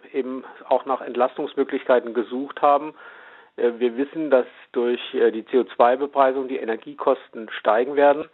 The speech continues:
Das ist für Deutschland kein triviales Problem, denn die Energiepreise sind heute schon im internationalen Vergleich sehr hoch. Und, äh, die ursprüngliche Ankündigung, dass das Ganze nur ein Eis kosten würde,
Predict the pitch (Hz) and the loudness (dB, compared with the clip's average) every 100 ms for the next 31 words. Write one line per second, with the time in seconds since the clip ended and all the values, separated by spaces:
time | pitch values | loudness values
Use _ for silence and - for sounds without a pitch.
0 | - - - - 135 143 - 139 120 123 | -20 -20 -10 -2 -2 -2 -2 2 4 4
1 | - 143 139 135 127 - 127 113 117 - | 2 -6 -4 -6 -6 -6 0 2 2 -4
2 | - 117 117 131 147 120 117 127 120 131 | -14 -6 -2 -2 -2 -4 -2 -4 -4 -6
3 | 123 - 113 113 110 120 - 127 - - | -4 2 2 2 -10 -6 2 2 0 -8
4 | 120 110 - - 123 131 117 - 120 113 | -8 -8 -10 -12 -10 -6 -6 -6 0 0
5 | 104 113 110 107 - - - 113 110 120 | 0 -6 -2 -2 -4 -16 -4 -2 0 0
6 | 160 - - - - - - - _ 127 | -2 -6 -18 -20 -20 -20 -20 -20 _ -8
7 | 117 - 123 117 117 117 139 135 139 131 | -8 0 2 2 0 2 4 4 0 -2
8 | 120 123 147 143 139 135 131 120 - - | -2 -2 0 -2 0 0 0 0 -2 0
9 | 113 123 131 123 123 117 117 120 139 139 | 0 0 -2 2 4 4 0 0 0 0
10 | - 139 - 139 131 139 139 | -2 -2 -4 -2 4 6 4